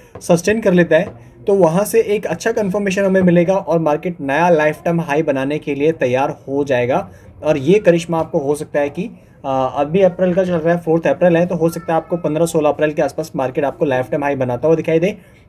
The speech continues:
और market एक नया हाई बनाए और वो हाई हो सकता है अठारह हज़ार आठ सौ plus का market आपको हाई बना करके दे सकता है। Chances काफ़ी ज़्यादा हैं। पन्द्रह नवंबर दो हज़ार इक्कीस की जो date का जो market ने हाई बनाया था, बस इसको market आज decisively तोड़ दे कल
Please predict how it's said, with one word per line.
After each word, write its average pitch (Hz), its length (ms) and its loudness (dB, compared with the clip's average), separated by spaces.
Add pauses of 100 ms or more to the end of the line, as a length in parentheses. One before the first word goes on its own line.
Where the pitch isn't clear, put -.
और 180 220 4
market 165 380 0
एक 165 100 -10
नया 147 200 0
हाई 165 160 2
बनाए 156 260 0
और 147 180 -2
वो 170 440 2
हाई 156 140 0
हो 160 120 2
सकता 160 260 -4
है 202 140 -2 (340)
अठारह 170 400 2
हज़ार 180 300 4
आठ 147 260 -2
सौ - 140 -4
plus 147 320 -4
का 156 120 -2
market 131 340 -4
आपको 151 260 -2
हाई 139 260 -2
बना 123 220 -4
करके 127 260 -8
दे 127 200 -2
सकता 113 320 -8
है। 110 260 -4 (380)
Chances 180 340 2
काफ़ी 190 240 0
ज़्यादा 180 260 4
हैं। 202 260 -2
पन्द्रह 170 260 2
नवंबर 180 260 4
दो 170 100 4
हज़ार 170 140 2
इक्कीस 170 260 -6
की - 180 -8
जो 165 100 0
date 147 220 -2
का 175 100 2
जो 170 260 0 (260)
market 147 360 -2
ने 175 60 0
हाई 160 200 0
बनाया 156 260 2
था, 170 100 0
बस 151 180 -2
इसको 147 200 -8
market 139 340 -4
आज 143 220 -2
decisively 135 500 -4
तोड़ 147 260 0
दे 151 140 0
कल 156 200 0